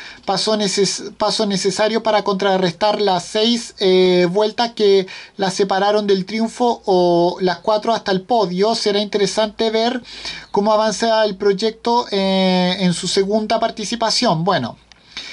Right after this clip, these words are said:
Bueno, en cuanto a Ro-, bueno, Roberto Meri realizó su segunda participación, o sea, participación en las veinticuatro horas de Le Mans.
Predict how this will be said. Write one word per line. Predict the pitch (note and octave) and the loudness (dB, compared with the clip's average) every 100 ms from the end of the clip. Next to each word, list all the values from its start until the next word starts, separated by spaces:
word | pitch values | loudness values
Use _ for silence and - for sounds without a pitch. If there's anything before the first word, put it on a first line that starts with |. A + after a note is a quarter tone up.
| - - - | -18 -18 -8
Bueno, | - F#3+ | 0 2
en | F#3 | 2
cuanto | F3 A#3 A3+ B3 | 2 0 2 0
a | A#3+ | 2
Ro-, | A#3 A3 F#3+ | 0 -2 -2
bueno, | G3 C#3+ C3+ | -2 -2 -2
Roberto | F3+ G3+ A3 A#3+ A3+ | 0 0 0 -2 0
Meri | A#3 B3 | 2 2
realizó | A#3 G#3 F#3+ - A3+ | 2 2 0 -2 -4
su | A3+ A#3 | -4 -2
segunda | G3+ G3+ A3 | 0 2 0
participación, | A3+ A3 G#3+ A3+ A3+ - - A3 A#3 B3 - - | -2 -4 -6 -4 -2 -2 0 2 2 0 -6 -4
o | F#3+ F3 | -2 0
sea, | A3 G#3 | 0 0
participación | G3 G3 G3+ G#3 F#3 A#3 A3+ | -2 -4 -4 -4 -2 0 0
en | A3+ | 2
las | G3 | 0
veinticuatro | G3 G3 G#3 G#3 | -2 -2 -2 0
horas | G#3+ G#3+ | 0 2
de | G3+ | 2
Le | G3 | 2
Mans. | G3+ A3+ B3 | 2 2 -2